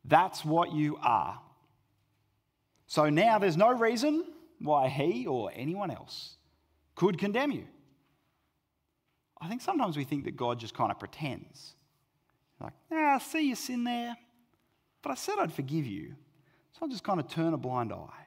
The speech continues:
No, it's not like that.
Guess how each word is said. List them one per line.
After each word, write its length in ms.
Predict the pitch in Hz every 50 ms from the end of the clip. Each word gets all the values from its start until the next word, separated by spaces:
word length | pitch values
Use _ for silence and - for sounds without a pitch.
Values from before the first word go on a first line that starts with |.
| _ _ _ _ _ _ _ _ _ _ _ _ _ _ _ _ _ _ _ _ _ _ _ _ _ _ _ _ _ _ _ _ _ _ _ _ _ _ _ _ _ _ _ _ _
No, 640 | - 104 127 156 180 196 190 170 135 113 98 85 - - - - _ _ _ _ _ _ _ _ _ _ _ _ _ _ _ _ _ _
it's 120 | _ - -
not 220 | 170 196 233 226
like 280 | 214 233 254 247 - -
that. 400 | 160 196 175 143 113 - -